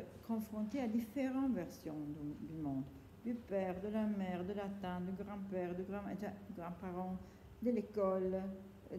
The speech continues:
des amis. Et après, il fait, il fera son puzzle, hein.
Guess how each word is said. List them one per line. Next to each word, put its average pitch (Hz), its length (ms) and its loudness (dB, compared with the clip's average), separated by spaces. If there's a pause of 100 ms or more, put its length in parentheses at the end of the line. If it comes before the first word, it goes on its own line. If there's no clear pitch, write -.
des 233 200 6
amis. 196 460 4 (580)
Et 262 200 4
après, 285 420 4
il 262 140 6
fait, 220 280 2
il 214 140 2
fera 226 340 0
son 220 260 2
puzzle, 196 680 4 (560)
hein. 185 100 -2